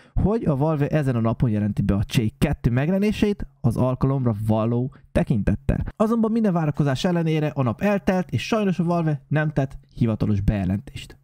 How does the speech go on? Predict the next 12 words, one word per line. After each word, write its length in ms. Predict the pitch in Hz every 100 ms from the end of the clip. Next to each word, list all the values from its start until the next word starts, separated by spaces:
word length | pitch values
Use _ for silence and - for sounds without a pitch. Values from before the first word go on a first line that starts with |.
| _
Összességében 580 | - 233 254 254 233 226
tehát 240 | - 202 196
a 40 |
Counter-Strike 440 | 196 185 180 175
kettő 320 | 170 180 - 170
várhatóan 500 | 165 165 170 170 151
szeptember 680 | - 220 214 - 151 139 131
kétezer-huszonháromban 760 | 156 139 156 147 147 143 127
érkezik 320 | 123 135 117
meg 120 | 110
mindenkinek, 680 | 107 139 214 247 233 254 247
viszont 540 | - 131 202 208 190